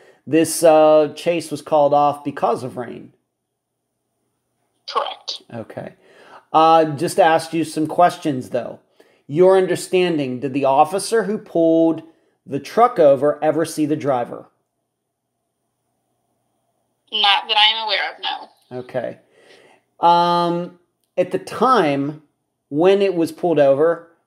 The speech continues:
Speaker 1: do you, did the police know that it was Paul's truck? Did they, like, run the license plate? Or it, was it, do you even know if it happened so quick that they could even run the license plate? Or what do, wh-, what about that?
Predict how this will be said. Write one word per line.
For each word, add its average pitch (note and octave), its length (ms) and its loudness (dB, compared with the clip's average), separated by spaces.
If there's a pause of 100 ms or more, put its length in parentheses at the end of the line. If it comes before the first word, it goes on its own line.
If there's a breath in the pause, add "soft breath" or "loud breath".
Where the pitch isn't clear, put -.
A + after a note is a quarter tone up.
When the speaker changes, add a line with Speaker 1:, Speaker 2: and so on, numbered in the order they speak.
(120)
Speaker 1:
do C3+ 120 -6
you, E3 200 -4
did C#3+ 200 -4
the C3 60 -6
police F3+ 460 2
know D3 800 4 (300 soft breath)
that C3 220 -2
it D#3 140 0
was D3 160 -6
Paul's C#3+ 480 2
truck? - 560 -6 (1120)
Did C#3+ 160 -4
they, D3 140 4
like, C#3+ 200 2
run D3+ 220 0
the D3 80 0
license D3 420 0
plate? D3+ 420 2
Or C#3+ 100 -4
it, C#3+ 200 -4
was D3 300 -2
it, D3 320 -4 (320 soft breath)
do C#3+ 80 -8
you D#3+ 80 0
even E3+ 160 -2
know E3 140 2
if D#3 100 0
it C#3+ 40 -4
happened D3 320 -2
so D3 200 -2
quick F3+ 300 -6
that D3 120 -8
they C#3 140 -4
could C3 160 -8
even B2 280 -6
run D#3 300 0
the G3 80 2
license F#3 460 4
plate? F3 560 -2 (100)
Or C3 400 -4
what C#3 320 -6
do, C3 100 -14 (120)
wh-, B2+ 260 -12
what B2+ 140 -6
about A#2+ 300 -10
that? - 200 -18